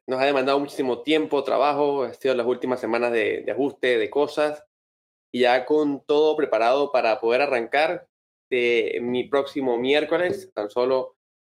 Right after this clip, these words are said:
cinco días del evento, lo que va a ser esta cumbre en la capital de Venezuela.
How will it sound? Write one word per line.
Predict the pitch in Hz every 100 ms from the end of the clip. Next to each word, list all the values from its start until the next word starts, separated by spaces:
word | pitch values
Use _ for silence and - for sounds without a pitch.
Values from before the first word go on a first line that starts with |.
| _ _ _ -
cinco | 147 143 147 135
días | 135 135 131 - - - _ _ _
del | 117 107 101
evento, | 101 123 160 160 196 190 - _ _ _
lo | 107
que | 117
va | 120
a | 120
ser | 139
esta | 131 127 127
cumbre | 135 131 123 127 127 - _ _ _ _ -
en | 135 139 131
la | 107
capital | 107 98 104 110
de | 113
Venezuela. | 101 95 101 90 -